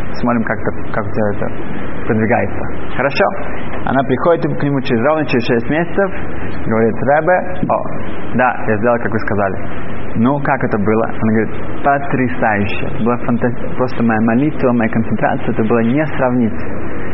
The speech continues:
Да, я уже готова теперь к следующему уровню». На что Рав Соловейчик ей сказал: «Ты должна понять, что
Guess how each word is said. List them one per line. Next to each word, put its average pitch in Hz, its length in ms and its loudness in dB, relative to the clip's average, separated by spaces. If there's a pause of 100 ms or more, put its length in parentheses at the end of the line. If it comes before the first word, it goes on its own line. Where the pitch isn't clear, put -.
(140)
Да, 127 180 0 (160)
я 113 180 2 (160)
уже 113 140 0
готова 135 480 0 (100)
теперь 117 320 0
к - 80 -4
следующему 123 480 2
уровню». 104 320 0 (880)
На 110 100 0
что - 220 0 (540)
Рав 110 140 0
Соловейчик 120 420 0
ей 113 80 0
сказал: 113 460 0 (420)
«Ты - 60 -2
должна 117 300 0
понять, 117 360 0 (920)
что - 260 0